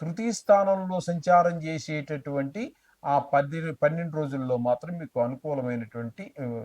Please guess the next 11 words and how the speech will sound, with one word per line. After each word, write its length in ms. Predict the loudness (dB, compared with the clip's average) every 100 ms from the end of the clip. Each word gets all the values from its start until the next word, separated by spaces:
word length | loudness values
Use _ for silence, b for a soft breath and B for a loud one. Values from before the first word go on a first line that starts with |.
| -12 -16 _ _ _ -6
ఆ, 60 | -4 -4 -6 -8 -10 _ _ -20 -4 2
పదమూడు 340 | 2 2 0
రోజులు 260 | 0 -4 -8 _ _
అనుకూలమైనటువంటి 880 | -2 -2 0 2 2 -2 -4 -8 -4
ఫలితాలు 380 | -4 2 2 2
వస్తాయి. 500 | -2 -4 -2 -4 -8 _ -8
తృతీయ 300 | -6 -4 -6
స్థానం 440 | 0 4 4 2
కాబట్టి 520 | 0 0 -2 -10 -14 b b -6
అక్కడ 220 | -2 0
మీకు, 560 | -2 -6 -6 -8 -8